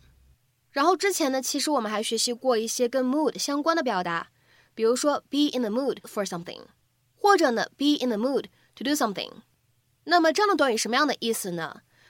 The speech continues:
可以用来表示有做某件事情的心情或者状态，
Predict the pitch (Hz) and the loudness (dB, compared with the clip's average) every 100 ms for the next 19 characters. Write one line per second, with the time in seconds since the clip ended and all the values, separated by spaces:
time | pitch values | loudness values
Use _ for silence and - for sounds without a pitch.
0 | _ - 311 302 294 262 208 202 - 262 | _ -4 2 4 4 4 0 0 -2 -2
1 | - 208 180 - - 302 247 202 - 226 | -2 0 0 -2 -2 0 0 -2 -4 -4
2 | 208 220 269 247 214 180 - - 294 311 | -4 -4 -4 -4 -6 -6 -8 -6 -2 -2
3 | 311 - 190 190 - 254 196 294 320 214 | -2 -6 -8 -8 -4 -4 -2 0 0 0
4 | 190 - - | -8 -12 -12